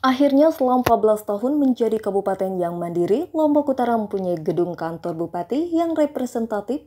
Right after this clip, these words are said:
dalam meningkatkan pelayanan ke masyarakat. Gedung ini dibangun sebagai pusat pemerintahan sekaligus ikon Lombok Utara ditetapkan menjadi skala prioritas pertama dalam pembangunan infrastruktur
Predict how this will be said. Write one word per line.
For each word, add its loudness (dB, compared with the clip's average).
dalam -2
meningkatkan -6
pelayanan -4
ke -2
masyarakat. -4
Gedung 2
ini 2
dibangun 4
sebagai 0
pusat -4
pemerintahan -6
sekaligus -8
ikon -2
Lombok 2
Utara -4
ditetapkan -2
menjadi -2
skala -10
prioritas -6
pertama -6
dalam 2
pembangunan 2
infrastruktur -8